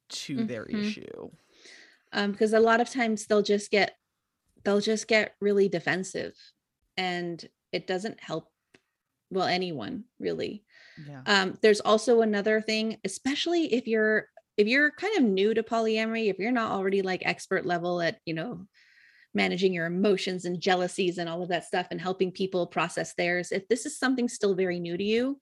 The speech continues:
Speaker 1: Mm-hmm.
Speaker 2: resist the urge to think that polyamory is evolved and that you're better than your monogamous partner.
Speaker 1: Yes, for sure.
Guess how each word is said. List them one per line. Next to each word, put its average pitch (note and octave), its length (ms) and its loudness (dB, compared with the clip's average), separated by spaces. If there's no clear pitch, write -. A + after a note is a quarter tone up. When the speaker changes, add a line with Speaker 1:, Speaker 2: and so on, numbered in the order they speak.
Speaker 1:
Mm-hmm. E3 540 -12
Speaker 2:
resist B3 520 2
the B4 180 4
urge A#3+ 280 6
to B3 120 2
think G#3+ 260 0
that - 160 4
polyamory G3+ 720 0
is F#3+ 160 0
evolved F#3 500 0
and G3+ 140 0
that F#3+ 120 0
you're G3+ 160 2
better F#3 320 0
than F3+ 160 -2
your F3 100 -6
monogamous E3 460 -4
partner. - 420 -4
Speaker 1:
Yes, A#2 680 -16
for B2+ 240 -18
sure. - 580 -20